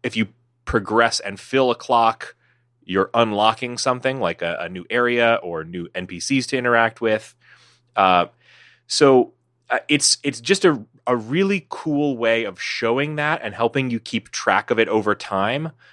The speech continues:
Um, I don't know if there's anything else I'm missing. There's something I think unique here that I haven't seen in other clock-based things. Um, the ones that, uh, is some that are kind of repeating. Like, uh,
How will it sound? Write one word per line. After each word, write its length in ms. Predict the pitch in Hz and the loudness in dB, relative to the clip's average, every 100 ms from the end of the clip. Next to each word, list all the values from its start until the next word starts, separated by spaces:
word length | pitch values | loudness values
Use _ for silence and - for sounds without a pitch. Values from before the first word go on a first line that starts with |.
| _ _ 101 | _ _ 2
Um, 360 | 101 101 95 - | 4 4 0 -4
I 100 | 165 | -4
don't 120 | 302 | -2
know 40 | |
if 100 | 294 | -2
there's 180 | 240 165 | -2 -4
anything 340 | 135 147 143 135 | -4 -2 -2 0
else 180 | 135 | -2
I'm 160 | 127 117 | -2 -4
missing. 220 | 131 131 | -6 -2
There's 160 | 139 139 | 0 0
something 240 | 254 269 | 0 2
I 60 | 147 | 0
think 200 | 175 117 | 0 -6
unique 400 | 127 147 156 - | -4 -2 -2 -6
here 360 | - 156 160 | -4 0 2
that 120 | 151 123 | 2 0
I 40 | |
haven't 200 | 127 131 | 0 -4
seen 180 | - 127 | -6 -6
in 100 | 113 | -4
other 360 | 107 110 107 _ _ _ | 0 0 0 _ _ _
clock-based 840 | - 90 92 - 98 101 95 - | -4 0 0 0 0 2 2 -4
things. 480 | - 98 95 98 - - - _ _ 101 | -2 0 0 -2 -4 -8 -18 _ _ 2
Um, 480 | 92 85 82 76 _ _ - | 4 4 2 -4 _ _ -6
the 100 | 104 | 0
ones 380 | 117 127 127 | 2 2 -2
that, 460 | - 104 104 98 - - | -4 0 2 0 -6 -8
uh, 100 | 98 | -6
is 140 | 113 110 | -4 -2
some 180 | 147 | 0
that 160 | 139 - | 0 0
are 100 | 110 | -2
kind 160 | 104 110 | -2 -4
of 100 | 87 | -2
repeating. 580 | 95 - 143 98 76 67 _ _ _ | -4 -2 0 0 -2 -6 _ _ _
Like, 380 | 101 95 92 - | 2 2 2 0
uh, 240 | 92 85 | 2 2